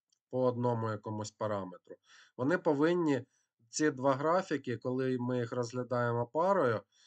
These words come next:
відповідно, вони повинні бути обидва або по куту атаки альфа,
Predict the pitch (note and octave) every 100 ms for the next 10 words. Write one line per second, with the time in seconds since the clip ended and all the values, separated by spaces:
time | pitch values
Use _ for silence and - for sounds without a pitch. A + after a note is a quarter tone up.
0 | _ _ A#2 - C3 D3 F3 C#3+ B2+ B2+
1 | C#3+ C#3+ C3 C3+ C3 B2 B2+ B2 B2 A#2+
2 | A#2 A#2+ G2+ G#2 G#2 G#2+ A#2+ A#2 A2 A#2
3 | - A2+ A2 D3 E3 F#3+ D#3 C#3 C3+ C3
4 | - B2+